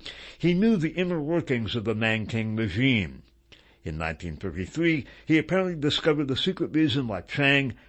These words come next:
and Defense Minister Ho were not protesting the Japanese invasion of Manchuria, the invasion of Jehol, and the breaching of the Great Wall.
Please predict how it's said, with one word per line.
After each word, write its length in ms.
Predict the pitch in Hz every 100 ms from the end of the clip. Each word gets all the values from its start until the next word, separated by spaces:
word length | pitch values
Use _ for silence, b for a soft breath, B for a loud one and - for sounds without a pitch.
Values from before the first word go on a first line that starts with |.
| b
and 220 | 131 139
Defense 380 | 120 - 143 - - 127
Minister 400 | 139 127 - 104
Ho 480 | - 165 131 110 B B B
were 120 | 135
not 280 | 151 190 -
protesting 600 | - 190 185 160 - 139
the 80 | 131
Japanese 640 | 104 135 131 139 139 135 123
invasion 500 | 107 127 123 117 110
of 140 | 98
Manchuria, 720 | 107 107 95 175 175 175 170 170 B B -
the 120 | 131
invasion 420 | 113 139 120 123
of 140 | 123 95
Jehol, 640 | 104 98 147 165 165 - B B -
and 220 | 147 143
the 60 |
breaching 480 | 139 180 - 123 104
of 140 | 117 104
the 100 | 120
Great 340 | 123 139 135
Wall. 520 | 110 143 127 90 78